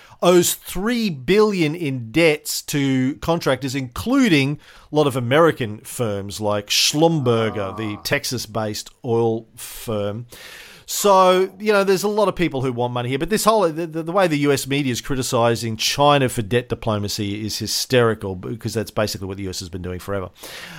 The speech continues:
Speaker 2: Yeah.
Speaker 1: Um, and if you want to read more about that, get that book, um,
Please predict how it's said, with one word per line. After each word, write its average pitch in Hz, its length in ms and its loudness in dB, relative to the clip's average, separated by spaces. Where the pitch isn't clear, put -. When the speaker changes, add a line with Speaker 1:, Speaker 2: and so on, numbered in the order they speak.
Speaker 2:
Yeah. 143 280 6
Speaker 1:
Um, 147 120 2
and 143 160 4
if 127 100 -2
you 135 220 4
want 139 340 2
to 120 60 2
read 120 220 2
more 131 160 4
about 123 180 4
that, 120 220 0
get 135 180 -2
that 101 260 0
book, 113 380 -2
um, 107 600 0